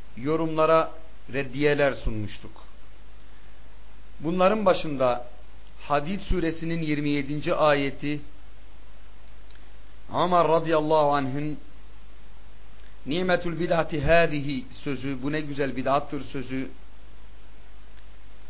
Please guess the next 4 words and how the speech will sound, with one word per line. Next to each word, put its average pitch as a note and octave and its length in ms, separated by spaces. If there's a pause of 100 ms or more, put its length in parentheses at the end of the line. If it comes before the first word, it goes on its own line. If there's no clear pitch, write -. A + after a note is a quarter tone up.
(960)
e, B2+ 200
İz F3 300
bin G3 80
Abdüsselam'ın E3+ 920